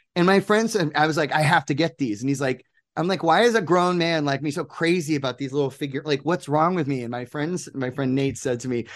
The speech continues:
"Because you didn't have them when you were a kid. Like, that's why you love them." And I went,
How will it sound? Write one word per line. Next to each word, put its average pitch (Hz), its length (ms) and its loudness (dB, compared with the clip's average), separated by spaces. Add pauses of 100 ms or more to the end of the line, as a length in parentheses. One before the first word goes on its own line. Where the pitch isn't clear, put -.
(140)
"Because 190 260 4
you 170 80 2
didn't 185 280 2
have 156 320 2
them 165 100 2
when 147 140 4
you 147 100 4
were 131 120 0
a 117 60 -6
kid. 123 520 0
Like, 123 180 -2
that's 156 260 4
why 143 220 0
you 127 160 -2
love 123 220 -6
them." 110 340 -10 (400)
And 147 140 4
I 156 60 6
went, 147 300 2